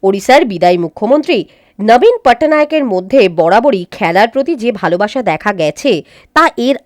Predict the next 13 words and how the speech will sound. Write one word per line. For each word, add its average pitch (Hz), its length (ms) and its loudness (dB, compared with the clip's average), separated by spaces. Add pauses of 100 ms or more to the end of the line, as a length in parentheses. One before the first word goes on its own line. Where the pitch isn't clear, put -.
(140)
আগে 226 200 0 (180)
কোনো 330 200 0 (160)
রাজনৈতিক 240 520 0
ব্যক্তিত্বের 269 520 -2
মধ্যে 247 340 -2
সেভাবে 277 460 -4
দেখা 180 340 0
যায়নি। 156 340 -4 (200)
ফলত 233 320 4 (240)
প্রশ্ন 349 320 0 (140)
উঠছে, 240 360 0 (240)
ওড়িশায় 403 460 4
সরকার 214 440 2